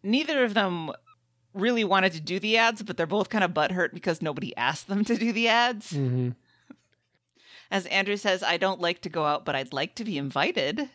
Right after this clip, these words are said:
Speaker 2: They don't, they don't get invited to do those ads for, you know, the boner pills and stuff like that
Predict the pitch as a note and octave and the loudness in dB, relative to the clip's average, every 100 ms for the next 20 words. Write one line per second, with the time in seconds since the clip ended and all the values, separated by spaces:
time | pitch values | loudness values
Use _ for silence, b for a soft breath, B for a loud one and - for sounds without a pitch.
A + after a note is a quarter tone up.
0 | - b b b b _ F3 A#3+ C#4+ C4+ | -18 b b b b _ 0 0 2 0
1 | A3 E3 - G3 G#3 A3+ G#3 G3+ G3 F#3+ | 0 -8 -4 0 2 0 2 2 2 0
2 | E3 F3 E3+ D#3 D3+ E3 D#3+ D#3 C#3+ D#3 | 2 2 2 0 -2 2 4 4 0 2
3 | D#3 D3+ D3+ C#3+ - - C#3+ C3+ B2+ - | 2 4 4 2 -4 -4 -2 -2 -4 -10
4 | _ E3+ D3 C#3 C3 B2 A#2 C#3 D3+ C#3+ | _ -2 0 0 -2 -6 -8 -2 2 4
5 | C#3 - C#3+ C#3 C#3 B2+ D3+ C#3 C3+ C#3+ | 2 2 0 2 0 -2 -2 -2 0 0
6 | C#3 | 0